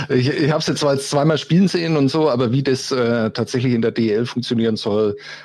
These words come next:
ähm, weiß ich noch überhaupt nicht. Also natürlich weiß man, ähm, nee, wusste ich auch nicht. Also ich wusste auch nicht, was,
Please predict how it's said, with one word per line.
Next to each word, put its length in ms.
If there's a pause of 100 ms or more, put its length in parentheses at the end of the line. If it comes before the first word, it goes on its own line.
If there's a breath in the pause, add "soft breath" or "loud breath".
(160 loud breath)
ähm, 540
weiß 220
ich 100
noch 100
überhaupt 320
nicht. 180
Also 220
natürlich 420
weiß 220
man, 300
ähm, 640 (500)
nee, 220 (360)
wusste 260
ich 60
auch 140
nicht. 160
Also 160
ich 100
wusste 300
auch 200
nicht, 160
was, 300